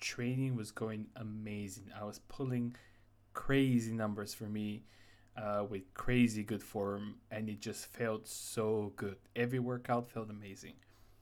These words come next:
So it was a bit of a, a little bit of a heartbreaking experience when the gym shut down, because I was so in love with it. I mean, I still am, but that was, like, the peak of my love for powerlifting.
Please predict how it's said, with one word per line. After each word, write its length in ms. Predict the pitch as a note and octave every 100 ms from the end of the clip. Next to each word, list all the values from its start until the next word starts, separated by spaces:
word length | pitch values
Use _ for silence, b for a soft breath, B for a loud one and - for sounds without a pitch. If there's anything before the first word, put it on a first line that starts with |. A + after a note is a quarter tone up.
| -
So 160 | - B2+
it 80 | C3
was 160 | B2+
a 60 | F#3
bit 120 | B3
of 140 | B3
a, 300 | F#3+ E3+ -
a 20 | C#3
little 180 | D3+
bit 120 | E3+ E3+
of 80 | C3+
a 100 | A#2+
heartbreaking 640 | - C3 B2+ B2 B2 A#2+
experience 560 | A2+ - B2+ A#2+ A2 -
when 240 | A2 G#2+ G#2+
the 80 |
gym 220 | G#2+ C#3 -
shut 260 | - A2
down, 320 | G#2+ G#2 G#2 - - - - - - -
because 500 | - B2+ - B2+ A#2+ A#2+
I 120 | A#2+ B2+
was 180 | B2
so 400 | - - C3 C3+
in 180 | C#3 A2
love 200 | A#2+ C3+
with 120 | C#3+
it. 180 | D#3+ E3+ - - - - - - - - -
I 60 | A#2
mean, 160 | A2+
I 40 | G#2
still 300 | - B2+ A#2+
am, 240 | G#2+ G2+ - - -
but 180 | A#2+ G#2 - -
that 100 | A#2
was, 140 | B2+
like, 160 | B2 -
the 80 | B2
peak 420 | - - C3 B2
of 140 | A2
my 100 | A2+
love 220 | G#2 G2
for 120 | - -
powerlifting. 600 | - - - - -